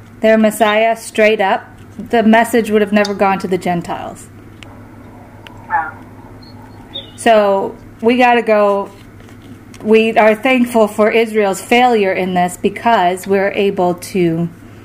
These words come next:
Speaker 1: hear the message. Um, and then Paul, Paul even says, "I am bringing, I'm speaking this specifically <laughs> to you Gentiles," which I think is interesting, 'cause before he was talking to the Jewish believers, now he's talking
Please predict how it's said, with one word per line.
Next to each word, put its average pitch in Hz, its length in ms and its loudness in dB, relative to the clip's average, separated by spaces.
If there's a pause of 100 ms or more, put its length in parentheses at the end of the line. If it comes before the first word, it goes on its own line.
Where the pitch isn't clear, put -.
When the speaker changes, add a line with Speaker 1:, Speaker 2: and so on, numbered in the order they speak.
(480)
Speaker 1:
hear 214 240 2
the 185 80 -6
message. - 680 -4 (540)
Um, 175 520 -2 (680)
and 226 240 4
then 262 400 2 (500)
Paul, 247 500 2
Paul 262 360 2
even 233 320 2
says, 208 480 0 (420)
"I 233 160 2
am 254 140 2
bringing, 254 600 2
I'm 233 220 0
speaking 262 640 0
this 202 220 0
specifically 247 920 0
<laughs> - 120 -4
to 262 100 6
you 214 220 2
Gentiles," 180 920 -2 (380)
which 240 180 0
I 254 120 4
think 262 200 2
is 254 140 0
interesting, 220 640 0
'cause 220 200 2
before 247 400 0
he 254 100 0
was 220 120 -4
talking 240 420 2
to 220 140 0
the 214 120 0
Jewish 262 380 0
believers, 190 580 0
now 214 220 2
he's 220 120 0
talking 208 540 -2